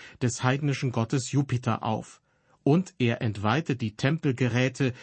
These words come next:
durch eine Brühe aus Schweinefleisch, also von Tieren, die Gott für unrein erklärt hatte.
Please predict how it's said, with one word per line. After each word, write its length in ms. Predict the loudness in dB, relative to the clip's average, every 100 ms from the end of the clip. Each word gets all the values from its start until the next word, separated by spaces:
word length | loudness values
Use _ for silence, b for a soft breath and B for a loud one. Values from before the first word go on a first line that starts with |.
| B B
durch 280 | 0 0 0
eine 200 | 2 0
Brühe 580 | 0 0 2 2 -2 -2
aus 180 | -2 -2
Schweinefleisch, 960 | -2 0 2 0 -2 -2 -2 -2 -10 -14 B B
also 380 | 2 2 2 -2
von 240 | -2 -4 -4
Tieren, 500 | 0 2 4 2 0 B -4
die 80 | 0
Gott 240 | 0 0
für 180 | 0 0
unrein 520 | 2 0 2 0 0
erklärt 500 | -4 -6 0 0 0
hatte. 360 | -4 -4 -4 -6